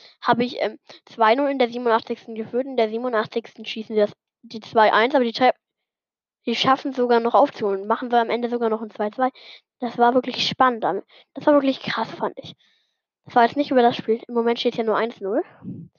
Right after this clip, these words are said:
Die Gegner hatten gerade einen Schuss, aber ging ans Außennetz. Also ein Kopfball. Da ging er ans Außennetz. Ich hab grad nicht über das Spiel geredet, sondern über meine fifa-Karriere, über alles, was ich in fifa, gut.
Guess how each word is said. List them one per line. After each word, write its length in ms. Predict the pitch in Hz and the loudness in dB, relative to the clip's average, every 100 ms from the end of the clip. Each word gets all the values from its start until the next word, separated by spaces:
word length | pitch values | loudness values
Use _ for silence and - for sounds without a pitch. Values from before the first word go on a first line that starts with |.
| _ _ - | _ _ -4
Die 60 | |
Gegner 240 | 247 247 254 | -2 2 0
hatten 160 | 254 | 0
gerade 180 | 240 226 | 0 0
einen 80 | 233 | -2
Schuss, 320 | - 349 - | -2 -2 0
aber 140 | 254 | -2
ging 180 | 247 254 | -2 -2
ans 160 | 226 - | -2 0
Außennetz. 540 | 233 269 190 196 285 - - _ - | 0 0 -2 -6 -6 -10 -20 _ -4
Also 160 | 208 | 0
ein 100 | 208 | 0
Kopfball. 480 | - 196 - 196 302 - _ _ _ - - | 0 -4 0 2 2 0 _ _ _ -20 -10
Da 80 | 240 | -6
ging 160 | 240 233 | -2 -2
er 60 | |
ans 100 | 214 | 0
Außennetz. 480 | - 240 - 202 311 _ - _ _ _ - - - - - - - - _ _ _ _ _ _ _ _ _ _ _ _ _ - - | 2 0 -2 -6 -6 _ -20 _ _ _ -12 -8 -6 -6 -10 -14 -16 -20 _ _ _ _ _ _ _ _ _ _ _ _ _ -20 -4
Ich 100 | 233 | 0
hab 100 | 226 | 2
grad 140 | 220 | 2
nicht 120 | 233 | 2
über 100 | 226 | 4
das 80 | 202 | 4
Spiel 200 | - 247 | 4 2
geredet, 300 | 233 220 226 | 4 2 0
sondern 220 | 214 208 | 0 2
über 120 | 202 | 2
meine 300 | 202 202 208 - _ _ _ _ _ _ _ _ | 0 -2 -4 -10 _ _ _ _ _ _ _ _
fifa-Karriere, 1600 | - - 269 277 220 208 311 _ _ _ _ _ - 208 214 254 - | -18 -6 -4 0 0 0 -2 _ _ _ _ _ -2 0 0 -4 -4
über 300 | 254 214 - | 0 2 2
alles, 180 | 208 220 | 0 2
was 120 | 226 | -2
ich 60 | - | -6
in 120 | 226 | -8
fifa, 240 | 277 277 320 | -4 0 0
gut. 300 | 254 240 | 0 -4